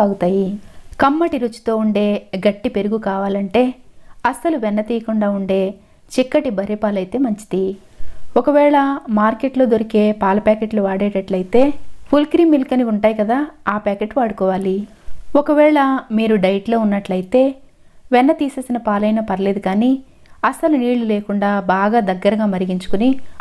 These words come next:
అప్పుడు తోడుపెట్టుకోవాలి. ఇలా మనకి కావలసినన్ని పాలు గిన్నెలో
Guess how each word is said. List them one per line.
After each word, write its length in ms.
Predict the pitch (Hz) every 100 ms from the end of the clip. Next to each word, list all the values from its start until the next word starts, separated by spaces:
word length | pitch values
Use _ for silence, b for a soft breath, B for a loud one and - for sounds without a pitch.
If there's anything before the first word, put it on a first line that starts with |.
| 202
అప్పుడు 200 | 226 302
తోడుపెట్టుకోవాలి. 800 | 285 208 202 196 196 185 190 190 196 202 b b b b b 269
ఇలా 160 | 285 269 269 214
మనకి 240 | 240 247 - 226
కావలసినన్ని 540 | 220 247 269 262 254 220
పాలు 260 | 202 208 208 196 175
గిన్నెలో 300 | 196 196